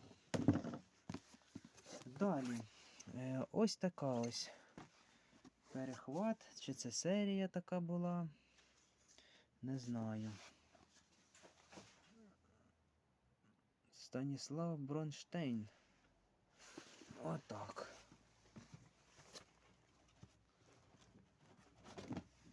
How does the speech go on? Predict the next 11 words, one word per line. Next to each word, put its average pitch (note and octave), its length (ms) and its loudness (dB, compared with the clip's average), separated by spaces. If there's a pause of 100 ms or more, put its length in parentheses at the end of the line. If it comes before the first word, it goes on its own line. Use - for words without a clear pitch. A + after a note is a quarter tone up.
Поки F#3+ 280 -4
з - 80 -4
цього D3 240 0
ящика D#3+ 640 2 (140)
один C#3+ 320 0
Сабанєєв. A#2+ 760 0 (840)
Непоганий. A2+ 800 0 (520)
Таке, A2 380 -8 (160)
така A2+ 240 -6
непогана A#2+ 520 0 (120)
книга. G#2+ 380 -4